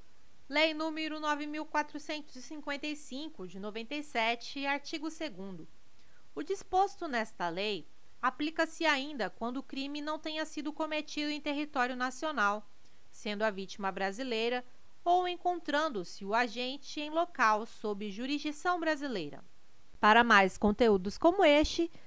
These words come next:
siga nossas redes sociais. Acesse a descrição desse vídeo para baixar totalmente gratuito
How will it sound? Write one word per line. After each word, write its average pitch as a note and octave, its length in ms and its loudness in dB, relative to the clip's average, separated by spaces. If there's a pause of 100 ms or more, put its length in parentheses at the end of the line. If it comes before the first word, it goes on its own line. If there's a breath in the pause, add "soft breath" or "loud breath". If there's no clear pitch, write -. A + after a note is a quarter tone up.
siga F#4+ 380 8
nossas D#4 320 8
redes C4 360 8
sociais. A3 840 4 (300)
Acesse F#4+ 640 12
a A3 40 8
descrição A#3 520 6
desse C#4+ 240 10
vídeo D4 440 10
para C#4 280 8
baixar C#4 400 10
totalmente D4 640 12
gratuito D#4+ 720 12